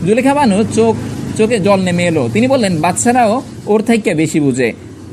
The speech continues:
যতদিন যাইতেছে পাগলামি বাড়তেছে। আমি, আমি আর ওর বাপে ছাড়া যে যেইটাই কয় ওইটা বিশ্বাস করে।"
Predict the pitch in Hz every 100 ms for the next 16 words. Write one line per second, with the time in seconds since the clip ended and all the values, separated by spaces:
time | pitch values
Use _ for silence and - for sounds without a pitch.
0 | - - 160 214 269 247 233 294 - 175
1 | 208 220 240 190 170 165 175 160 151 147
2 | 170 - 139 98 - - 180 214 277 339
3 | - - - 151 185 262 220 220 220 -
4 | 202 208 185 190 226 226 254 208 196 254
5 | - - - - 147 151 208 240 247 226
6 | 226 233 208 240 208 156 170 220 - -
7 | - 196 208 190 165 180 - 151 117